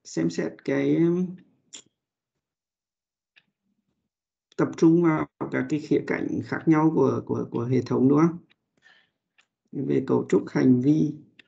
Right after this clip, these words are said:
Và cái chủ thể quan sát ở đấy là, được quan sát ở đây là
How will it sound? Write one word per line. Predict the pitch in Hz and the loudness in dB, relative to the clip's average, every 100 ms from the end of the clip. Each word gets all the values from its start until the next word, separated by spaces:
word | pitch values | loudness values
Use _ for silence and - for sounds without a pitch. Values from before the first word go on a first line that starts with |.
| _ _ _ _ _ _ _ _ _ _ _ _ _ _ _ 285 _ 349 285 - - - _ _ _ - - - _ _ _ _ - | _ _ _ _ _ _ _ _ _ _ _ _ _ _ _ -20 _ -20 -20 -20 -20 -20 _ _ _ -8 -8 -16 _ _ _ _ -2
Và | 143 131 | 0 0
cái | 135 | 0
chủ | 147 113 | -2 0
thể | 131 117 | 0 0
quan | 127 - | -2 -4
sát | - | -4
ở | - | -4
đấy | 123 - - | -2 -2 -2
là, | 147 131 123 123 _ _ _ _ _ 214 | 0 0 0 -6 _ _ _ _ _ -18
được | - 131 131 | -2 2 2
quan | - | 0
sát | 151 160 | -4 -2
ở | - | 0
đây | 127 | 2
là | 147 135 127 | 2 0 -2